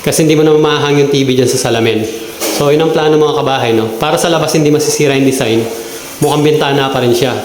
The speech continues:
Tapos, may mga ilaw na rin tayo, track light. Ito yung, ah, center light. So, ito naman yung kulay dito sa bedroom number two.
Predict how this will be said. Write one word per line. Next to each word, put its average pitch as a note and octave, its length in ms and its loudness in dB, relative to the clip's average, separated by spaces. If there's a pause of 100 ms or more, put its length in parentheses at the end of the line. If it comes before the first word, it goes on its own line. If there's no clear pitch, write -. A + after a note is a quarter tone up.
(120)
Tapos, C#3+ 240 -2
may D3+ 80 2
mga D3 160 2 (140)
ilaw C#3+ 100 4
na C#3+ 140 2
rin C#3+ 100 2
tayo, C#3+ 160 0
track C3+ 240 -2
light. C3+ 320 0
Ito C#3+ 160 -2
yung, B2+ 180 2 (680)
ah, A#2+ 400 -2 (480)
center C3+ 400 0
light. B2+ 400 0 (640)
So, C#3+ 160 2
ito D3 80 2
naman F3+ 220 2
yung - 20 -2
kulay F3 240 4
dito E3+ 240 2
sa D3 480 -2
bedroom C#3 320 2
number A#2+ 320 2
two. A#2+ 160 0